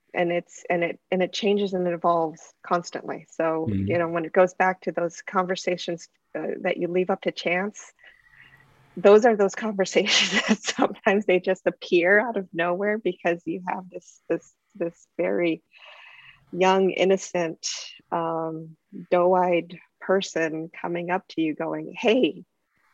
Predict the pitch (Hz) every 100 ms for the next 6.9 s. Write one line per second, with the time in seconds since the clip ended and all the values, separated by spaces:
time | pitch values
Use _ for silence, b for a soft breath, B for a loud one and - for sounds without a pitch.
0 | _ _ _ - 165 160 160 - 160 185
1 | 208 196 160 165 - - 170 156 156 151
2 | 156 160 170 160 175 - 156 151 - -
3 | 269 339 226 311 262 254 220 269 - 156
4 | 262 - 131 - - - 220 226 214 330
5 | 226 208 202 208 - _ 208 208 - 269
6 | 294 220 240 - 202 233 220 196 -